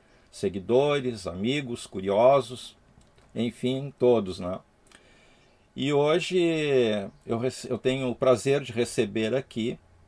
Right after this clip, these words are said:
a professora Suzana Londero, né, que é professora, psicopedagoga, tem especializações em psicopedagogia, com abordagem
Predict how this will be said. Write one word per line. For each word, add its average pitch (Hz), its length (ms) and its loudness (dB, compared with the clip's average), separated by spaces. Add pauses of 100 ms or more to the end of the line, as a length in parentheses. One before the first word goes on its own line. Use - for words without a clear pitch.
(460)
a 95 420 2
professora 117 960 2
Suzana 120 580 0
Londero, 110 640 0 (540)
né, 95 320 -10
que 98 300 -4
é 101 560 2 (420)
professora, 151 960 0 (240)
psicopedagoga, 120 1300 -2 (1000)
tem 123 640 4
especializações 127 1300 -2
em 110 100 -2
psicopedagogia, 120 1500 -4 (880)
com 110 120 -4
abordagem 110 880 2